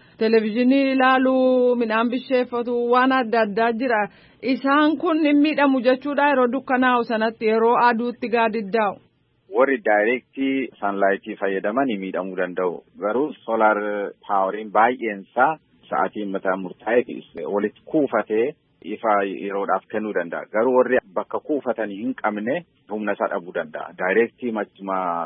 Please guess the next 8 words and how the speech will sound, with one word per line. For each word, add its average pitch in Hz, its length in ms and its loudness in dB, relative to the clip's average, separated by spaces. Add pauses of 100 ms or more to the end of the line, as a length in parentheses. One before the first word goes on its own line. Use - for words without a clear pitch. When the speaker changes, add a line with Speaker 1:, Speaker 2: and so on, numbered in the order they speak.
(100)
Speaker 2:
aduurraa 92 440 0
dhufuu 101 320 -10
sana 92 240 -6
argata 90 320 -6
yoo 101 140 0
ta'e 147 260 0 (380)
miidhamuu - 340 -2
danda'a. - 320 -2